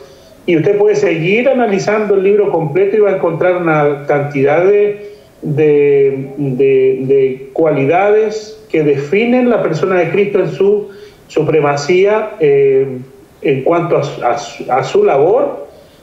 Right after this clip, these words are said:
y también a cómo Dios lo exaltó, porque esa exaltación no es una mera exaltación. No hay nada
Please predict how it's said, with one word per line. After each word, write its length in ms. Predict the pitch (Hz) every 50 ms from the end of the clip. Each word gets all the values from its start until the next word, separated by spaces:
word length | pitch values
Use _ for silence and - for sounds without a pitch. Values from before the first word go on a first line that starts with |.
| - -
y 140 | - 185 165
también 600 | 147 156 151 139 139 156 180 214 247 269 269 262 -
a 140 | - 247 -
cómo 300 | - 208 214 226 233 214
Dios 200 | 180 202 226 233
lo 140 | 240 226 240
exaltó, 760 | 220 - - - 202 185 156 - - - 208 226 247 247 202 -
porque 240 | - 160 156 185
esa 140 | 190 190 -
exaltación 760 | 202 202 - 208 196 185 - 185 165 143 - 202 208 202 190
no 120 | 185 185
es 80 | 185 185
una 280 | 202 214 214 214 202 185
mera 300 | 180 196 247 311 311 277
exaltación. 720 | - - - 165 147 139 156 139 139 - - 139 123 123 - - - - - - - - - - - - -
No 80 | 156
hay 240 | 156 156 151 143 151
nada 720 | 165 190 214 247 254 262 277 285 285 285 - - - -